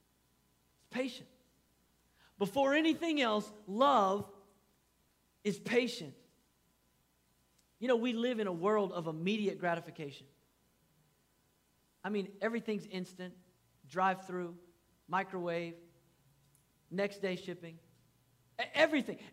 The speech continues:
everything, we want, it's, it's immediate. And, and if we're not careful, that oozes in to our spirit man, to our spirit life, to where if, if God doesn't do something right away, we,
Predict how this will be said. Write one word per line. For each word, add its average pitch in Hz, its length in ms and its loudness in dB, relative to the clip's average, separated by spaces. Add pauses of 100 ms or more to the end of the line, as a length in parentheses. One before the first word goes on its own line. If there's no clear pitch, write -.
everything, 302 400 4
we 262 80 0
want, 240 120 0
it's, 214 140 2 (220)
it's 247 160 0
immediate. 285 460 2 (120)
And, 247 140 0
and 233 120 -2
if 220 100 -2
we're 254 60 0
not 302 300 2
careful, 311 480 2 (180)
that 277 320 8 (640)
oozes 277 480 6
in 220 440 2 (840)
to 262 140 2
our 254 80 4
spirit 277 520 -2
man, 170 220 -6 (500)
to 269 100 0
our 247 80 0
spirit 277 420 0
life, 202 200 4 (200)
to 262 100 -2
where 277 180 10
if, 262 240 2
if 208 280 -6
God 285 240 6
doesn't 285 280 0
do 349 180 6
something 240 500 0 (200)
right 269 240 6
away, 302 520 6 (1400)
we, 214 140 -8